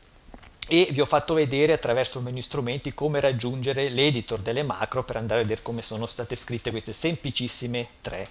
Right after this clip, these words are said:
macro. Ecco, in questa ultima lezione volevo proprio aprirvi un le-, un piccolissimo sguardo, un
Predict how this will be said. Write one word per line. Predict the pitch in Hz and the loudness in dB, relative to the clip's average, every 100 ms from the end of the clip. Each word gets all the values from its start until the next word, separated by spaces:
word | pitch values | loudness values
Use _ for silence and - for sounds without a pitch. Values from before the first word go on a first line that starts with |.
| - | -10
macro. | 131 233 214 - - - - - - - - - - - | 4 4 4 -4 -14 -14 -10 -6 -4 -2 -2 -4 -6 -4
Ecco, | 131 104 - - - - | -4 -4 -6 -8 -12 -12
in | - | -12
questa | - 170 - 180 185 - - - - - | 0 2 8 8 6 0 -10 -8 -10 0
ultima | 190 185 143 139 | 0 0 0 0
lezione | 202 - 143 165 | 2 2 2 2
volevo | 165 139 165 | 2 4 4
proprio | - 151 170 170 - - - - - - | 4 2 2 -4 -4 -18 -20 -20 -14 -4
aprirvi | - - 165 196 180 180 170 - - - - 123 50 - - - - - - | -2 0 2 4 4 4 2 -2 -14 -14 -14 -14 -16 -20 -20 -20 -20 -20 -14
un | 151 151 | -10 -4
le-, | 151 143 | -2 -2
un | 139 156 156 143 123 - | -4 -8 -6 -6 -8 -8
piccolissimo | 170 - 170 214 - 175 143 | -8 -2 0 4 4 4 0
sguardo, | 117 147 143 135 104 113 - - - - - | 2 10 10 10 6 -4 -6 -12 -18 -20 -20
un | 135 | -20